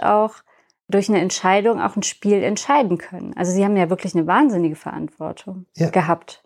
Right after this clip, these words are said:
Speaker 2: Ja, aber das macht auch diese Besonderheit der Aufgabe aus und zunächst einmal die Verantwortung über Sieg und Niederlage, Auf- und Abstieg. Deshalb auch die Verantwortung Menschen gegenüber, vorbereitet zu sein,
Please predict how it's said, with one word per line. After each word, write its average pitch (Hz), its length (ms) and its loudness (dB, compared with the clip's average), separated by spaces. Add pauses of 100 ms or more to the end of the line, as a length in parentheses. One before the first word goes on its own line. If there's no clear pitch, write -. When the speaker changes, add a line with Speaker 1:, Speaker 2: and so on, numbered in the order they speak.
Speaker 2:
Ja, 135 160 2
aber 165 140 0
das - 180 -6
macht 151 280 -4
auch 160 160 -6
diese 156 280 -6
Besonderheit 156 580 2
der 127 120 -2
Aufgabe 117 580 0 (540)
aus 147 500 0
und 131 440 -6
zunächst 139 380 0
einmal 160 140 4
die 151 60 2
Verantwortung 160 720 0
über 135 160 2
Sieg 151 180 0
und 127 120 -2
Niederlage, 151 640 0
Auf- 139 220 2
und 139 160 -4
Abstieg. - 680 -4 (680)
Deshalb 156 680 0
auch 135 200 0
die 160 120 -2
Verantwortung 156 720 0
Menschen 165 360 2
gegenüber, 135 600 0
vorbereitet 113 720 0
zu - 140 -2
sein, 127 340 0